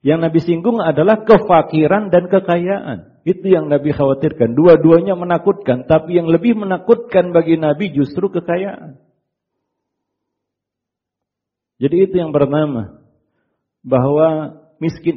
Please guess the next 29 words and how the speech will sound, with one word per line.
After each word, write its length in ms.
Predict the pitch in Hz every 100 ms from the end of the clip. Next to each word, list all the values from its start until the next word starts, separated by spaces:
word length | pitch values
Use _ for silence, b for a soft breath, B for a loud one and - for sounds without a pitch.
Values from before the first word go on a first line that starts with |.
| 151
itu 240 | - 202
lebih 400 | 170 127 139 127
utama 320 | 160 175 139
daripada 560 | 113 120 123 127 117 120
kaya. 400 | 135 135 110 76 _ _ _ _ _ _ _ _ _
Yang 320 | - 165 190 208
kedua, 260 | 269 202 117 117 - - _ _ _ _ _
mungkin 400 | 151 165 190 156
kita 240 | 160 170
pernah 240 | 165 156 147
dengar 400 | 139 156 160 156
kisah 560 | 147 - 95 82 - _ _ _ _ _ _ _ _
bayi 440 | 131 143 143 175 175
yang 120 | 151
bisa 240 | 147 160
bicara 880 | 139 143 - 139 135 160 165 151 143 -
dari 440 | 117 127 123 139 120
buayan 400 | 117 117 123 131
ibunya. 480 | 127 139 117 76 - _ _ _ _ _ _ _ _ _ _ _ _ -
Ada 240 | 107 127
tiga 300 | 156 143 127 85 - 110
dalam 240 | 123 123
sejarah 400 | 120 127 127 123
manusia, 720 | 127 127 123 143 131 101 -
dari 240 | 95 135 131
Adam 400 | 123 117 139 139
sampai 320 | 135 120 123
manusia 400 | 120 123 117 127
terakhir. 560 | 123 123 131 - 120